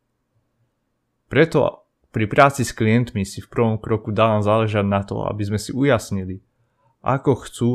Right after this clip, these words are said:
aby ich život vyzeral, ako sa chcú cítiť, ešte predtým, než sa vôbec pustíme ku konkrétnym cieľom, trénovaniu alebo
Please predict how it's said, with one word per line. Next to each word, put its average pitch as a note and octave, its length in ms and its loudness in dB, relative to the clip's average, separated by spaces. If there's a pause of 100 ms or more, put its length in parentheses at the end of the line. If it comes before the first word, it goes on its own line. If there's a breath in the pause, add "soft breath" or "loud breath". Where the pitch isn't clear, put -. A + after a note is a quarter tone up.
(140)
aby A2 240 2
ich G#2+ 80 -2
život C#3+ 320 4
vyzeral, A#2 640 0 (800)
ako A#2 320 0
sa B2 240 2
chcú B2+ 320 -2
cítiť, C3+ 640 -2 (640)
ešte A2+ 320 -2
predtým, A#2+ 480 2
než G#2 160 -2
sa F#2+ 320 -2
vôbec G#2 400 -2
pustíme D3 560 0
ku G#2+ 80 -4
konkrétnym G2+ 640 -4
cieľom, G#2+ 640 0 (160)
trénovaniu G#2+ 800 0
alebo G#2 480 -4